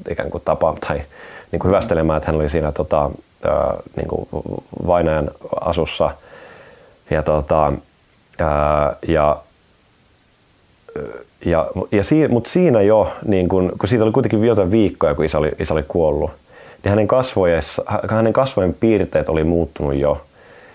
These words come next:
niin kuin, jollain ta-, niin kuin, tavalla. Ja et, et mä, niin kuin, et siinä oli jotain sellaista, että totta kai mä, niin kuin, tunnistin,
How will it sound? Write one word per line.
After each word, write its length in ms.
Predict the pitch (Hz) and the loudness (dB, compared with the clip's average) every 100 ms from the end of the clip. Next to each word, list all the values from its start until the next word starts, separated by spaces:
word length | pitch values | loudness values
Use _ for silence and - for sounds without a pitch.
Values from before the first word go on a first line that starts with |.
| - - | -16 -6
niin 200 | 78 73 | -4 -2
kuin, 180 | 80 80 | 0 2
jollain 280 | 80 73 | 2 0
ta-, 120 | 71 - - | -2 -4 -6
niin 120 | - 78 | -6 -2
kuin, 80 | |
tavalla. 360 | - 67 - 76 - | -2 -2 -2 -4 -6
Ja 160 | 80 78 | -4 -2
et, 80 | 76 | -2
et 120 | 82 85 | -4 0
mä, 140 | 82 | 0
niin 100 | 78 | 0
kuin, 160 | - - - - - | -4 -8 -12 -10 -8
et 140 | - | -6
siinä 140 | - 95 | -2 0
oli 60 | |
jotain 200 | 98 95 | 2 2
sellaista, 380 | 90 92 87 - | 2 0 0 -2
että 80 | 82 | -4
totta 180 | 87 85 | -2 -2
kai 120 | 92 | 0
mä, 80 | 82 | 0
niin 80 | 78 | -2
kuin, 100 | 78 | -2
tunnistin, 600 | 92 90 78 - 76 | 0 0 -2 -2 -4